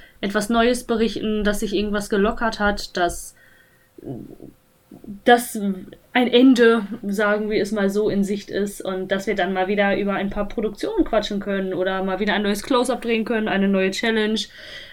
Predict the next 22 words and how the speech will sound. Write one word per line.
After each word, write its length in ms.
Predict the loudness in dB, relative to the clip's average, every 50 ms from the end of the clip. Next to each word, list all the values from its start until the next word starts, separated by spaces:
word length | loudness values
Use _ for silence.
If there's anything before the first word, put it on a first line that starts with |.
| 0 0
was 140 | 2 2 2
auch 100 | 2 2
immer. 220 | 2 2 2 4 4
Bis 140 | 4 6 10
dahin 340 | 10 10 12 12 10 10 12
<laughs> 20 |
machen 320 | 12 12 12 12 12 12
wir 300 | 12 10 10 10 10 8 4 -8 -14 -14 -6 4
mit 160 | 4 4 6
unserer 300 | 6 4 4 6 4 4
dreißig 400 | 6 8 8 6 6 6 0 -6
Tage, 340 | 0 2 2 4 4 2 2
dreißig 340 | 2 2 2 2 2 2 0
Musical-Songs-Challenge 1200 | 2 2 2 2 2 0 0 0 0 0 0 0 -2 -6 -14 -8 -2 0 2 2 4 2 2 0
auf 80 | -2
jeden 140 | -2 -4 -2
Fall 140 | -2 0 6
weiter, 280 | 6 6 6 6 0 -2
was 140 | -2 -4
ich 120 | -4 -4 -4
gleich 300 | 0 2 2 2 2 2
noch 100 | -2 -4